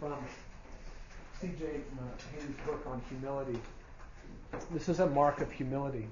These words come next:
<laughs> I love it how he says this. Although I can display competence in a variety of areas, this is never so in respect to discerning my sin. I, I am not competent to discern my sin.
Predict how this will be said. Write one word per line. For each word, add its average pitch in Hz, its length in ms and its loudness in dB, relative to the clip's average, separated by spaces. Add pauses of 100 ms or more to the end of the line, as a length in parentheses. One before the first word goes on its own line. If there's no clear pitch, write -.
<laughs> - 120 -4
I 151 80 2
love 135 240 0
it 131 100 -4 (120)
how 135 80 0
he 123 80 0
says 127 340 -4
this. 113 180 -6 (800)
Although 175 320 10
I 175 80 6
can 196 180 2
display 175 360 2
competence 185 640 2
in 160 80 2
a 143 40 0
variety 143 420 4
of 165 100 4
areas, 170 440 4 (920)
this 180 140 4
is 151 160 2
never 185 320 4
so 123 460 0
in 160 120 -2
respect 160 520 0
to - 40 -4
discerning 143 540 -2
my 143 180 -2
sin. 151 240 -6 (2000)
I, 120 140 0 (100)
I 147 60 0
am 151 180 0
not 139 320 -2
competent 143 500 -4 (240)
to 139 60 -6 (120)
discern 131 340 -4
my 120 180 -4
sin. 107 220 -8